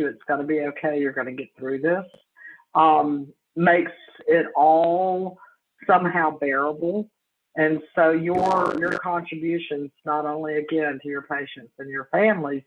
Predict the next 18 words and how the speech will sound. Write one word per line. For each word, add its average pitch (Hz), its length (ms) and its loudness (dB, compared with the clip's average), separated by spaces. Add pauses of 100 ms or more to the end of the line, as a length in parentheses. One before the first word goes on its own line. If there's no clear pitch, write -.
but, 143 240 -8 (500)
but 139 220 -2
to 156 80 -6
those 151 320 2
of 151 140 -6
us, 143 180 -4 (380)
you 156 160 -4
know, 139 160 -2
that 143 140 -8
work 151 260 -2
alongside 139 800 -4
you 135 140 -6
in 131 160 -12
this 127 120 -12 (180)
beautiful 147 500 2
specialty, 127 760 -10 (500)
um, 135 420 2 (120)
we, 160 220 4